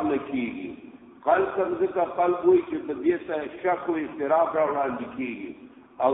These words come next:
نن په یو شي او سبا له په بل شي. "فلا یغررک تقلبهم فی البلاد"، واد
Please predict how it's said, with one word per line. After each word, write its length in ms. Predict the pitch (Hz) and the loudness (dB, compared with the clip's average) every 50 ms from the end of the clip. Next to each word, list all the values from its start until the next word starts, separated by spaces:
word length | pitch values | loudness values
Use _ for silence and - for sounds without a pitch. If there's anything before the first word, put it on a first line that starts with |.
| 139 131 | 2 2
نن 220 | 139 160 180 180 175 - | 2 2 2 0 0 -2
په 80 | - 156 151 165 | -2 0 0 4
یو 100 | 180 185 170 - | 4 4 4 2
شي 160 | 160 175 196 | 0 0 0
او 120 | 185 175 156 127 139 | 0 0 0 0 0
سبا 280 | 147 147 143 160 165 | -2 2 2 2 2
له 140 | 156 156 147 135 139 | 2 2 -2 -4 -4
په 60 | 139 131 - | -6 -6 -4
بل 160 | 156 156 143 - - | -6 -6 -6 -6 -8
شي. 160 | 120 120 101 - - - - - - - - - | -8 -8 -8 -8 -12 -18 -20 -20 -20 -20 -12 0
"فلا 320 | - 143 156 165 175 175 170 | 2 4 6 8 8 6 6
یغررک 540 | 170 165 156 135 156 175 196 190 180 185 175 160 - 160 | 6 2 2 2 2 2 2 2 2 2 0 0 2 2
تقلبهم 920 | 156 151 - 165 170 170 170 170 170 156 147 156 151 143 156 156 156 151 131 | 0 0 2 2 2 2 2 0 -2 -2 0 0 0 0 0 0 -2 -4 -4
فی 60 | 131 | -6
البلاد"، 640 | 147 143 139 131 135 135 131 135 131 131 131 123 - - - - - - - - - - - - - - - _ | -6 -6 -6 -4 -2 0 2 4 6 6 6 6 4 0 -4 -10 -10 -12 -14 -16 -18 -20 -20 -20 -20 -20 -20 _
واد 460 | 107 104 117 135 147 156 160 160 - | -8 -2 0 4 4 6 4 4 2